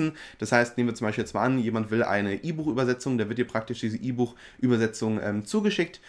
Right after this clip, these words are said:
oder wird dir halt dieses E-Buch zugeschickt und du sollst praktisch dieses E-Buch übersetzen.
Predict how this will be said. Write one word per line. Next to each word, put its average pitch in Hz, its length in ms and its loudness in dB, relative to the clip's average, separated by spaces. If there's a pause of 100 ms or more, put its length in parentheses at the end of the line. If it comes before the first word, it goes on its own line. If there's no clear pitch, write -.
oder 107 160 4
wird 117 100 -4
dir 117 100 0
halt 113 120 0
dieses 104 160 -10
E-Buch 156 220 -4
zugeschickt 135 380 -2
und 113 140 -4
du 131 140 2
sollst 107 360 2
praktisch - 340 -6
dieses 110 240 0
E-Buch 120 440 -2
übersetzen. 117 800 0